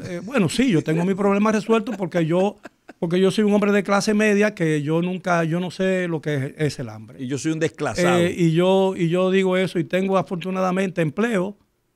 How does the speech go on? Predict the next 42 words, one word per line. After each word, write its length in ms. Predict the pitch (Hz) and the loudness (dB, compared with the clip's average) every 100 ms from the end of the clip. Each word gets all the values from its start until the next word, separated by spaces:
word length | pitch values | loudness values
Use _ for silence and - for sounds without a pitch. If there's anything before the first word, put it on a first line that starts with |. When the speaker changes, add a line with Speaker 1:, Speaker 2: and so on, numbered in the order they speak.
| _ - | _ -6
Speaker 1:
Eh, 200 | 151 143 | -4 -4
tú 120 | 147 | 0
dirás, 300 | 170 175 170 | 0 2 2
bueno, 300 | 170 185 190 | 4 2 2
no 120 | 160 160 | 0 -2
son, 560 | 180 185 180 165 151 139 | 0 0 0 -2 -4 -2
yo 120 | 170 | -2
no 120 | 175 | 0
gano 240 | 170 185 | 0 0
lo 140 | 175 156 | 0 -2
que 80 | 160 | 0
debería 300 | 147 151 165 | -2 -2 0
ganar, 340 | 156 180 208 | 0 0 -2
bueno, 320 | 147 151 139 | -2 -2 -4
pero 180 | 131 131 | -6 -8
eso 220 | 143 180 | -8 -4
es 60 | 160 | -2
discutible. 640 | 160 170 156 220 185 170 170 _ _ _ _ 165 | -2 -6 -4 -2 0 -2 -6 _ _ _ _ -2
Eh, 220 | 160 170 | -2 0
y 140 | 165 | 0
yo 160 | 160 185 | 2 0
llevo 580 | 175 190 190 190 185 185 - | 2 2 2 2 0 -4 -8
felizmente, 920 | - 160 170 190 180 185 180 180 170 | -4 -2 -2 -4 -4 -4 -4 -4 -8
eh, 60 | 143 | -10
todo, 640 | - 196 226 214 202 - _ _ | 0 2 4 4 2 -4 _ _
toda 280 | 208 247 262 | 2 2 2
comida 440 | 226 208 214 175 165 | 4 4 4 2 0
que 80 | |
ha 20 | 180 | -6
ingresado 460 | 185 180 160 180 | -6 -8 -6 -6
a 40 | 175 | -6
mi 120 | 160 | -6
casa, 420 | 160 139 - 151 _ _ _ _ _ - | -4 -4 -6 -16 _ _ _ _ _ -2
eh, 200 | 160 160 | 0 2
ha 80 | 165 | 0
sido 560 | 185 175 170 170 - | 0 2 0 -2 -6
el, 320 | 156 143 139 - | -6 -4 -6 -4
el 140 | 147 | -4
resultado 720 | 131 156 131 151 156 147 131 - | -4 -8 -4 0 0 0 -4 -12
de 200 | 147 131 | -10 -4
un 120 | 135 | -2
trabajo, 500 | 139 135 110 98 - | -2 -4 -4 -8 -18